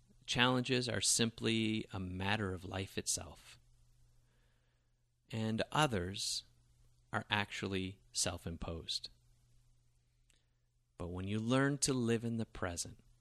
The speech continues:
and learn to think with an abundant mindset, and if necessary, get the help you need, things change. And this last part is this.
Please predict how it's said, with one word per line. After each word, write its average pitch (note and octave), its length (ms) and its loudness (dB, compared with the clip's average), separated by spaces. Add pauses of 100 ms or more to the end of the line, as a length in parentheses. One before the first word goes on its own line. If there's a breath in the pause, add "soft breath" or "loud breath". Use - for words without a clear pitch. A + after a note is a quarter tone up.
(760)
and F#2+ 300 -6
learn B2+ 420 2
to C3 140 -2
think - 520 -4 (140)
with G2+ 260 -4
an F#2+ 120 -2
abundant A2 960 0 (200)
mindset, G2 680 -4 (1500)
and G#2 100 -2
if G2+ 100 -2
necessary, G#2+ 560 2
get G#2 300 -6
the G#2 60 -6
help G2 400 -4 (180)
you G2 180 -6
need, F#2+ 380 -6 (1200)
things G2 380 -4
change. - 640 -8 (1900)
And G#2+ 80 -2
this A2+ 200 2
last B2 260 4
part G#2+ 280 0 (1300 loud breath)
is F#2+ 140 0
this. - 420 0